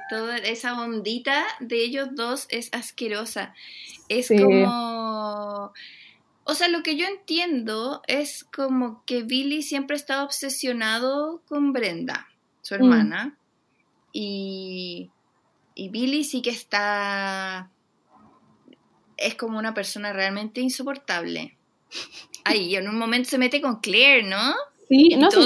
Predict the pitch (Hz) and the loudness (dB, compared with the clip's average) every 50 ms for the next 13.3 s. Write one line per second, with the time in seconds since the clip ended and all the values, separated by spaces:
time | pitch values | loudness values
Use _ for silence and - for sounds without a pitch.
0 | 247 254 269 - 233 247 247 - - 285 320 349 285 285 247 233 - 285 285 277 | 8 8 6 6 8 8 8 8 10 10 10 10 12 10 10 8 8 6 6 4
1 | 269 254 254 269 269 277 269 247 - - - - - - 247 262 285 285 277 240 | 4 4 6 6 6 6 4 2 0 -2 -4 -4 2 4 6 8 8 8 8 6
2 | 226 214 - - - - - - - - _ _ - 254 247 254 254 254 254 254 | 4 0 -4 -10 -20 -20 -20 -20 -20 -20 _ _ 8 10 10 10 10 10 10 8
3 | 254 254 254 - - 214 196 202 196 196 202 277 277 277 320 349 - 403 370 359 | 8 4 0 -6 -10 -8 -6 -4 0 2 4 6 8 10 10 10 8 8 6 6
4 | 370 370 349 262 254 254 254 247 247 - - 202 185 180 - - _ _ - 254 | 8 8 8 6 6 2 2 0 -2 -2 -2 -2 -4 -4 -6 -12 _ _ 8 10
5 | 262 262 277 294 320 339 349 349 - 294 - 285 285 302 339 370 359 359 359 359 | 10 10 10 8 8 8 8 6 6 6 6 6 8 8 8 8 8 8 8 10
6 | 349 359 359 349 349 349 349 339 320 294 294 320 311 - - 330 311 - 220 214 | 8 8 8 8 8 8 6 6 6 4 2 2 0 0 0 -2 0 0 0 -2
7 | 202 - _ _ _ - 285 285 - - - - - - - 349 311 359 381 - | -2 -4 _ _ _ 2 4 4 4 0 -6 -12 0 4 4 6 6 4 2 -2
8 | - - 202 - 302 196 185 175 170 165 _ _ _ 254 262 254 240 214 254 254 | -2 -4 -4 -4 -2 -4 -4 -6 -8 -10 _ _ _ 8 8 8 8 8 8 8
9 | 247 247 247 254 247 247 254 254 247 247 247 247 247 247 247 240 247 240 240 240 | 8 8 8 6 6 8 8 8 8 8 8 8 8 6 6 6 4 4 2 2
10 | - - - _ _ _ _ _ _ _ - 247 247 247 247 240 240 240 - - | 0 -2 -6 _ _ _ _ _ _ _ 8 8 8 8 6 6 4 2 2 2
11 | - 262 247 269 254 240 220 214 208 208 190 - - 254 269 294 311 320 330 339 | 4 6 8 8 8 8 8 6 6 6 4 4 4 6 6 8 8 8 6 6
12 | 359 - - _ _ - 262 269 277 277 277 285 302 294 294 - _ 247 262 247 | 4 0 -6 _ _ 4 6 8 8 8 8 6 6 4 2 -2 _ 4 4 6
13 | 214 226 233 233 294 | 6 6 8 8 8